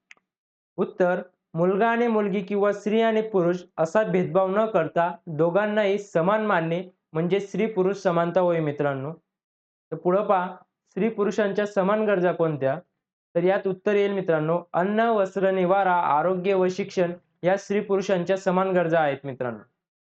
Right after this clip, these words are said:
पाहूया आपला प्रश्न तिसरा. पुढील प्रश्नांची थोडक्यात उत्तरे लिहा.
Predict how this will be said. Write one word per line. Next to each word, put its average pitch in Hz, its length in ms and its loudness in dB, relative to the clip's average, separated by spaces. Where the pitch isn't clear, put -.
पाहूया 196 260 2
आपला 208 200 0
प्रश्न 190 400 -2
तिसरा. 170 340 -2
पुढील 196 200 0
प्रश्नांची 202 520 -2
थोडक्यात 185 300 0
उत्तरे 185 400 0
लिहा. 170 320 0